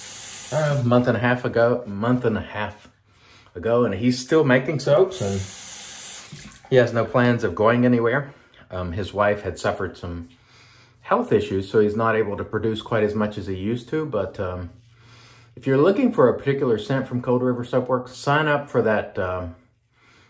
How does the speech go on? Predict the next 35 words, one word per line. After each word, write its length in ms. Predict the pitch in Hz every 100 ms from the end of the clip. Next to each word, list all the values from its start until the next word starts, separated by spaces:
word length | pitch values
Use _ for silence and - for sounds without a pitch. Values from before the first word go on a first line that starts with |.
| -
newsletter. 720 | 110 120 127 127 143 165 196 - - _ _ _ _ _ _ _ -
And, 260 | - 110 107
uh, 140 | 101
when 220 | 95 107 107
he 120 | 147
puts 240 | 151 135
out 180 | 131 98
soaps, 580 | 143 147 104 - - - _ _ _ _ _ _ _ _ _ -
it 120 | 117
will 180 | 104 110
send 260 | 135 127
out 140 | 113 107
an 120 | 95
email, 540 | 101 110 120 147 147 - -
and 100 | 95
so 80 | 92
you'll 180 | 95 92
be 100 | 98
able 140 | 82
to 220 | 82 82 - _ -
grab 360 | 95 92 92
them. 200 | 98 95 - _ _ _ -
That 180 | 143
was 160 | 127 107
also 380 | 110 110 - -
always, 440 | 110 113 107 104 101
uh, 340 | 90 90 92
the 100 | -
complaint 560 | 92 90 - 123 113 107 - _ _ _ _ _ _ _
that 120 | 95
I 120 | 98
saw 260 | 101 110 95
from 200 | - 90
Cold 220 | 107 98
River. 360 | 98 98 104